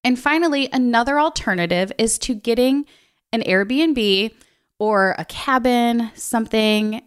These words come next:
um, that you still feel comfortable staying in. I've been avoiding hotels, obviously, um, but if you can find a house to rent or a cabin to rent, um, that is also another alternative for your workation. Just make sure they have Wi-Fi, of course,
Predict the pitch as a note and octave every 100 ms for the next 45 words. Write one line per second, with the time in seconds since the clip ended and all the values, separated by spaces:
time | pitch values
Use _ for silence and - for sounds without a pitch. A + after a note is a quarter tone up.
0 | - F3+ F3 E3+ E3+ - F3 F3+ G#3 A3
1 | - G#3 G3+ G#3 G3 - F#3 F#3 F3+ -
2 | F3 D#3+ D#3+ D#3 D#3+ G3 G#3 F#3+ G#3 F#3+
3 | F3+ F3 F3+ G3 A3 - E3+ F3+ E3 E3+
4 | E3 - F3 E3 E3+ E3+ - F#3 E3 D#3
5 | D#3 D#3+ _ _ _ _ G#3 G3 F#3+ G3
6 | G#3 A3+ C4+ A#3+ - G3 G3 G3 G3+ -
7 | _ - F3 - B3+ B3 - - A3 A3
8 | G#3 G3+ - - _ _ - F3+ E3 D#3+
9 | - - G#3+ G#3 G3+ - G3 F#3 F3+ F3+
10 | - _ _ _ _ F3+ E3+ F3 F3+ F3+
11 | F3 - E3+ - F3+ E3+ E3 E3+ D#3+ E3+
12 | - F3+ E3 D#3 E3 _ - G3 F#3+ F#3
13 | E3+ - - B3+ B3+ A#3+ G3 F#3 F3+ E3+
14 | - E3 D#3+ E3 C3+ D#3 E3 D#3+ D#3+ D3+
15 | D3+ - E3 D3 -